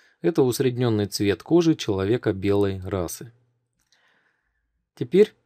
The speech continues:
для того, чтобы нам корректировать этот цвет, я создам корректирующий слой «Выборочная коррекция цвета».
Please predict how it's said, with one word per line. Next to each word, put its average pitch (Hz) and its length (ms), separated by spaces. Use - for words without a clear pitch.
для 110 220
того, 117 240
чтобы 104 260
нам 90 180
корректировать 104 640
этот 98 300
цвет, - 360
я 127 180
создам 92 560
корректирующий 101 760
слой 175 320
«Выборочная 117 720
коррекция 104 560
цвета». - 440